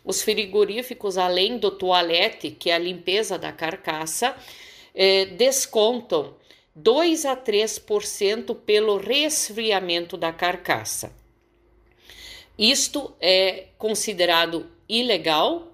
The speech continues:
porque existe uma medida, eh, nesse sentido, uma portaria do Ministério da Agricultura que proíbe este desconto, sendo que o Rio Grande do Sul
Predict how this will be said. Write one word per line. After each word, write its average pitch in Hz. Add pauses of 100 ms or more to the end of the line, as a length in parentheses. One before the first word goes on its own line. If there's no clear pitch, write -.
porque 190
existe 185
uma 202
medida, 175 (500)
eh, 156 (200)
nesse 185
sentido, 185
uma 165
portaria 202
do 190
Ministério 175
da 160
Agricultura 170
que -
proíbe 185
este 175
desconto, 175 (420)
sendo 196
que 214
o 262
Rio 269
Grande 220
do 202
Sul 226